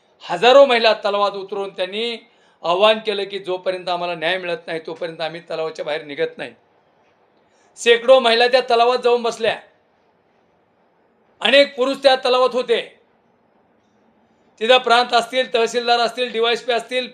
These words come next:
पीआय असतील, त्या ठिकाणी अगदी कडेकोट बंदोबस्त असताना सुद्धा काही महिलांनी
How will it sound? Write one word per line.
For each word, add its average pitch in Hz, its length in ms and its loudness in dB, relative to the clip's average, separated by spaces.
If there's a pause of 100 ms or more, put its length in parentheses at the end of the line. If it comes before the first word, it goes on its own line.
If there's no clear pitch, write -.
पीआय 254 260 2
असतील, 202 420 -2 (640)
त्या 202 160 2
ठिकाणी 208 680 -8 (680)
अगदी 170 340 -8
कडेकोट 196 500 -2
बंदोबस्त 196 440 -6
असताना 175 400 -8
सुद्धा 170 300 -2 (600)
काही 180 220 -4
महिलांनी 165 540 -10